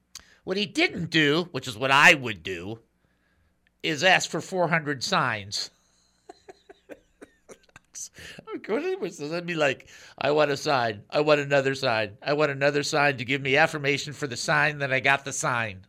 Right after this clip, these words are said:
That's what I'd be doing. Oh, you would do it too.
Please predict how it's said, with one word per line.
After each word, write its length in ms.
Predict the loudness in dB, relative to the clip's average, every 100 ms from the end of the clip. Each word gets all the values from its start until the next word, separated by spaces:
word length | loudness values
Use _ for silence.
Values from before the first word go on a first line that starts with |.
| -10
That's 180 | -8 -4
what 100 | -2
I'd 200 | -2 -2
be 100 | -2
doing. 340 | 2 2 0 -8 _ _ _ _ _ _ _ _ _ _ -2
Oh, 220 | 4 6
you 240 | 6 4 2
would 220 | 0 -2
do 180 | -4 -4
it 180 | -6 -8
too. 400 | -6 -6 -6